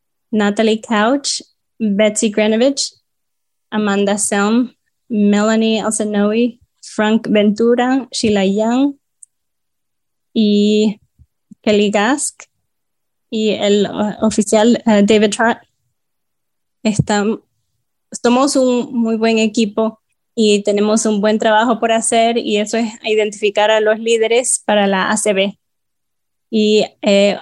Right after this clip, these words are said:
impulsamos a todos, sea en, que sean nuevos al liderazgo o quieren salir a, a ser líderes, esas personas deben solicitar por el,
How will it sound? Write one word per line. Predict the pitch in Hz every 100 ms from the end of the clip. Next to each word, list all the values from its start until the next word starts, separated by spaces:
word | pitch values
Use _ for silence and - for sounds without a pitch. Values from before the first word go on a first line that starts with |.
| -
impulsamos | 220 214 233 226 220 233 254
a | 214
todos, | - 262 240 220 220 233 - - _ _ _ _ _ _ _ _ _ _ _
sea | - 220 208 208 214 208 -
en, | 220 202 202 202 202 - -
que | 220 208
sean | - 226 226
nuevos | 233 240 269
al | 233
liderazgo | 226 220 202 214 233 247 - 254 254 -
o | 220 214 214 208 - - - _
quieren | 226 226 226 220 196 - - 226
salir | - 196 254 269
a, | 226 202 208 - _ _ _ _ _ _ _
a | 208 196 202
ser | - 220
líderes, | 233 240 240 254 - - _ _ _ _ _ _
esas | 220 220 214 220 226
personas | 233 220 - 214 214 220 226 _ _ _ _ _
deben | - 220 220 220
solicitar | 226 226 220 208 214 208
por | 208 196
el, | - 202 196 196 196 196 190